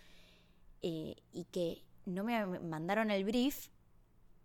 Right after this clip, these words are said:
y yo llamé antes y dije, "Bueno, ¿cómo quieren que sea el posteo? ¿Les parece si subo esto? Si hago así la foto?". "Hago la foto", "No, hacela de vuelta con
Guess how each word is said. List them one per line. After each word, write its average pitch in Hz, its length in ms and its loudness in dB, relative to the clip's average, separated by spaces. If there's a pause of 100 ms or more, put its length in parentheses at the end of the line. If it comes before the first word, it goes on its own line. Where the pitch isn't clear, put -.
(120)
y 208 100 -4
yo 180 140 -4
llamé 233 280 2
antes 214 320 0
y 226 40 -8
dije, 220 160 -8
"Bueno, 226 340 0
¿cómo 220 220 0
quieren 220 220 0
que 202 60 -2
sea - 140 0
el 208 80 2
posteo? 208 960 6
¿Les 180 160 4
parece 180 340 4
si 175 120 -2
subo 175 300 4
esto? 190 640 4
Si - 180 -2
hago 170 120 6
así 175 200 2
la 165 120 4
foto?". 196 560 6 (960)
"Hago 202 220 8
la 208 120 8
foto", 202 340 6
"No, 185 260 4 (140)
hacela 202 380 0
de 202 60 6
vuelta 202 540 4 (320)
con 185 420 -2